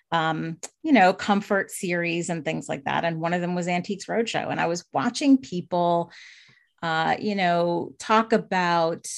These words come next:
um, items that they owned that sometimes it was because it was, it was, uh, had potentially monetary value. Sometimes it had sentimental value simply because this belonged to my mother, this belonged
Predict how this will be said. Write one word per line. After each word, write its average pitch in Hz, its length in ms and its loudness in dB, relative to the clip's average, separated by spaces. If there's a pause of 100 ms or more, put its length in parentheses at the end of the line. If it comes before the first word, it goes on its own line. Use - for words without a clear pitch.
(400)
um, 170 380 0
items 208 500 6
that 185 120 -4
they 185 160 0
owned 170 640 -2
that 165 320 0
sometimes 247 600 6
it 247 80 4
was 220 140 2
because 190 440 -2
it 180 100 -6
was, 170 400 -6
it 185 140 -8
was, 170 320 -6 (120)
uh, - 300 -8
had 185 200 4
potentially 180 440 -4
monetary 170 720 -2
value. 180 520 -2 (580)
Sometimes 190 760 2
it 185 140 -2
had 165 200 0
sentimental 170 600 -4
value 160 400 0
simply 165 340 -4
because 151 460 -6
this 170 160 -6
belonged 156 520 -2
to 165 100 -12
my 151 100 -4
mother, 151 380 -4
this - 160 -8
belonged 151 480 -4